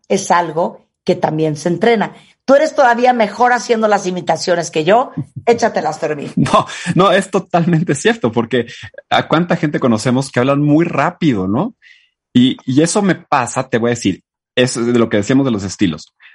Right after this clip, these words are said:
Speaker 2: Por mucho que to-, tengo muchísimos buenos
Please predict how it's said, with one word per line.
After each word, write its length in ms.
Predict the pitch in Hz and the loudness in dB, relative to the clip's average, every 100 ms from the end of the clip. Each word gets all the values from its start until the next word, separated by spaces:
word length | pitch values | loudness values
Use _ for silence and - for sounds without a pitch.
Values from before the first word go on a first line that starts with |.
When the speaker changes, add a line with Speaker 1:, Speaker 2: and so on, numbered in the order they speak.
| _ | _
Speaker 2:
Por 180 | 139 139 | 0 2
mucho 320 | 165 226 226 | 0 0 -2
que 260 | 185 135 - - | 0 -2 -4 -2
to-, 200 | 143 - | -2 0
tengo 200 | - 165 | -2 2
muchísimos 600 | 226 156 143 156 170 165 120 | 2 2 -2 -2 -2 -2 -4
buenos 600 | 117 131 143 151 - _ | 0 2 2 0 -4 _